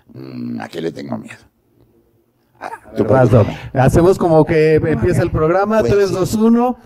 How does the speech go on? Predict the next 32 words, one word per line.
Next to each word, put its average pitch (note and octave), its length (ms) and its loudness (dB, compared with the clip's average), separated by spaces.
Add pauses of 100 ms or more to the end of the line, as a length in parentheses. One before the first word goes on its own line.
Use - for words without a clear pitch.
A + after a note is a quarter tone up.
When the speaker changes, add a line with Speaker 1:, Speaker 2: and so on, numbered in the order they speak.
(120)
Speaker 2:
y C3+ 80 -4
empieza D3 340 -4
la C3+ 80 0
Docalón. A#2 420 2
Speaker 3:
Sí, G3+ 760 -10 (100)
bienvenidos C4 680 -2
a C4+ 40 0
este B3 220 -6
programa. G#3+ 560 -2
Speaker 1:
Muchas G#3+ 160 -4
gracias. C#3 320 -8 (680)
Speaker 3:
Nuestro A3 320 -2
programa A#3+ 520 2
de A3 160 2
hoy, A#3+ 400 2 (320)
Speaker 1:
Gracias. A#2 220 -6
Speaker 3:
eh, G3 380 -2
Desde G#3+ 300 -2
la G#3+ 140 -2
Raíz, A3 680 -4
con A3 200 -4
Tony B3 260 -2
Balardi. G3 640 -2 (100)
Vamos A#3+ 260 -4
a A#3 80 -4
profundizar G3 720 -8
un G3+ 120 -12
poquito G3+ 340 -8
en G3+ 120 -6
su F#3+ 200 -6
vida G#3 260 0
personal. F3+ 720 -10